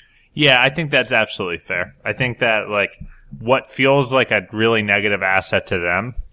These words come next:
is not such a negative asset to the Cavaliers.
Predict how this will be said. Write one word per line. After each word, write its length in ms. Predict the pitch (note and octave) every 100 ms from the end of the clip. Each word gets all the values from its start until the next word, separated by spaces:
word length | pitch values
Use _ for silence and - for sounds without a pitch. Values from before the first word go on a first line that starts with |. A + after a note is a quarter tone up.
| _ _ _ _ _ _ _ _ _ _
is 300 | A2 G2 F2+
not 380 | F#2 G2 A2 -
such 220 | - G2+
a 40 | G#2
negative 340 | F#2+ F2+ F2
asset 380 | E2+ E2 - F2
to 100 | -
the 60 | F2
Cavaliers. 760 | - E2+ E2+ F2 F#2+ - -